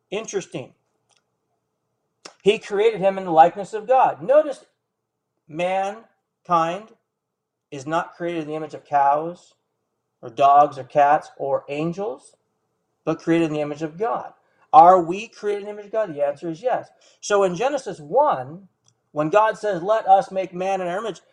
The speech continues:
we can rule out he wasn't talking to fish or birds or mysterious things flying around. Wasn't talking to angels. He's talking to God. Now, how does that work? Well, we keep on reading in other places.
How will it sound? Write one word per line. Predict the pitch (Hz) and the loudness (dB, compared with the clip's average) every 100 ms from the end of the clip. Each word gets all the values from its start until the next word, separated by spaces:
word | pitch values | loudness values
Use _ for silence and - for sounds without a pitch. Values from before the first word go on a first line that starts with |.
| _ 151 | _ -6
we | 220 | -6
can | 285 269 247 | -4 -8 -4
rule | 247 240 | 0 2
out | 240 202 | 2 2
he | |
wasn't | 156 190 208 | 0 -2 -4
talking | 185 185 180 196 | -2 0 0 -8
to | 202 202 | -10 -12
fish | 190 160 165 - - - _ _ _ _ _ - | -6 -4 -4 -6 -12 -18 _ _ _ _ _ -10
or | 170 | -4
birds | 151 147 143 151 156 _ _ _ _ _ _ _ _ _ - | 0 0 0 -6 -10 _ _ _ _ _ _ _ _ _ -16
or | 143 | -10
mysterious | 147 143 156 151 143 | -10 -6 -4 -2 -4
things | 156 151 160 | -8 -10 -4
flying | 156 151 160 | 2 2 2
around. | 170 147 139 147 160 _ _ | 0 0 0 -2 -8 _ _
Wasn't | 127 127 165 | -8 -6 0
talking | 180 175 196 | 2 2 -2
to | 190 | -2
angels. | 220 254 190 208 - _ _ _ _ _ _ | -4 -4 -6 -6 -12 _ _ _ _ _ _
He's | - | -18
talking | - 107 - 131 | -6 -6 -6 -10
to | |
God. | 147 202 220 - _ _ _ _ _ _ _ - | 0 2 0 -4 _ _ _ _ _ _ _ 2
Now, | |
how | 143 151 | 6 6
does | 160 | 6
that | 185 196 | 0 0
work? | 269 226 - | 0 0 2
Well, | 185 196 | 2 2
we | 180 | 0
keep | 165 247 - | -6 -8 0
on | 214 196 180 | 0 0 -4
reading | 269 254 | -6 -6
in | 175 | -4
other | 180 | -4
places. | 180 196 233 - 165 180 - | -4 -4 -4 -4 -8 -8 -12